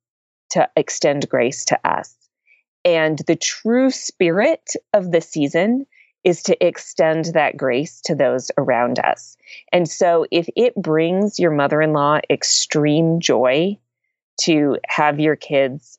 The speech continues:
at a certain Christmas party every year where she can show them off to all of her friends, and you can make that happen, I would say consider doing that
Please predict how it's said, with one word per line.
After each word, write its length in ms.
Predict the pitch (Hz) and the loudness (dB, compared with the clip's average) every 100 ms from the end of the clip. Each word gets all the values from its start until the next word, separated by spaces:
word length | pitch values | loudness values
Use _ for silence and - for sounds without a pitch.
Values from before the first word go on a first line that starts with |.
| - | -2
at 100 | 143 | -2
a 40 | |
certain 320 | - 143 - | -2 -2 -2
Christmas 380 | 135 139 - 147 | -2 -4 -2 -6
party 420 | - 156 151 156 - | -2 0 2 0 0
every 260 | 156 156 | 0 0
year 320 | 160 160 170 | 0 2 2
where 220 | 180 147 131 | 2 0 0
she 180 | - | -2
can 340 | 147 127 131 131 | -2 -2 -2 -2
show 280 | - - 143 | -4 0 2
them 180 | 143 147 | 2 0
off 300 | - 131 147 - | 2 0 0 -2
to 160 | 160 | 0
all 140 | 139 139 | 2 0
of 80 | |
her 160 | - 156 | 0 -2
friends, 520 | - 131 139 165 185 - _ - - _ _ - | 0 0 2 0 -4 -8 _ -20 -20 _ _ 0
and 420 | 170 165 180 226 - - _ | 2 4 2 0 -4 -14 _
you 280 | - 156 180 | -2 2 2
can 500 | 160 - 160 156 175 | 0 0 2 2 2
make 220 | 165 165 | 0 0
that 180 | - 156 | 0 0
happen, 600 | - 135 - 156 175 220 - _ _ _ _ _ - | 0 -4 0 0 2 -2 -6 _ _ _ _ _ 0
I 120 | 151 | 2
would 200 | 160 156 | 2 -2
say 460 | - 147 135 139 - _ _ | 0 0 0 -2 -8 _ _
consider 360 | - 196 208 190 | -4 -2 0 0
doing 300 | 180 147 - | 2 0 0
that 340 | 101 - - | -4 -6 -8